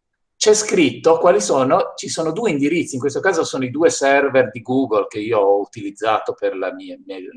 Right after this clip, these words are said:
la mia rete domestica, comunque voi probabilmente avete altri indirizzi, però diciamo, vedete che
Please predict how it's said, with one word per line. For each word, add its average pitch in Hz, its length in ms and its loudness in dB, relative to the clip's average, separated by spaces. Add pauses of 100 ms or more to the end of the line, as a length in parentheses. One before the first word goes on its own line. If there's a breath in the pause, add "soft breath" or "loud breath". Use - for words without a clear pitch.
(280)
la 104 100 -8
mia 101 180 0
rete 104 240 0
domestica, 101 680 -4
comunque 101 380 -4 (300 loud breath)
voi 135 180 6
probabilmente 123 680 0 (280)
avete 120 400 -2
altri 127 320 2
indirizzi, 123 540 -4
però 196 180 4
diciamo, 175 360 0
vedete 180 300 -2
che - 320 -2